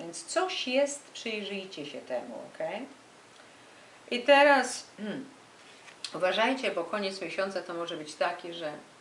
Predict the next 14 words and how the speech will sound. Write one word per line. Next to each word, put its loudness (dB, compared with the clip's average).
marzycie, -2
rozpamiętowujecie, -6
wspominacie, -4
a 0
w 0
międzyczasie 0
przynoszone 2
wam 0
są -4
magiczne 2
możliwości. -6
Wspaniałe -2
możliwości -6
osiągnięcia -12